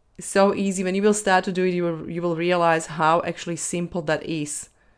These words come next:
There is not a lot of rules around that. It's just being truly you and understanding how to put yourself into that servant heart. And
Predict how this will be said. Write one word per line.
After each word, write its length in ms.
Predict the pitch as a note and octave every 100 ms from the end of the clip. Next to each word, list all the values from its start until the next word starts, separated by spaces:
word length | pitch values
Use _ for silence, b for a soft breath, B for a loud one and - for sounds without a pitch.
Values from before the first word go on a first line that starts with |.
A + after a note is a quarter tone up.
| _ _
There 120 | F#3+
is 140 | F#3+
not 320 | G3+ G3+ G3+ G3
a 60 |
lot 160 | F#3 E3+
of 140 | E3
rules 320 | E3+ F#3 F#3+
around 380 | - D#3 D3 C#3
that. 300 | C#3 A2+ - - _ _
It's 180 | F3 F3+
just 220 | G#3 G3
being 500 | F3 F#3+ G3 F#3+ F#3+ - -
truly 360 | - F3+ F3+
you 600 | E3 F3 F#3 D3+ F#3+ G#3+ - b b b
and 140 | F3 E3
understanding 880 | F#3 F#3 - - F3 F#3 D#3 D3+ -
how 340 | E3 E3 D#3
to 240 | E3 - E3+
put 260 | - E3
yourself 460 | E3+ E3+ - D#3 D3
into 200 | D3+ D3+
that 200 | D3+ C#3+
servant 520 | D3+ D3+ D3+ C#3 D3
heart. 460 | - G3 E3+ D3 - _ b
And 400 | G3+ G3+ G#3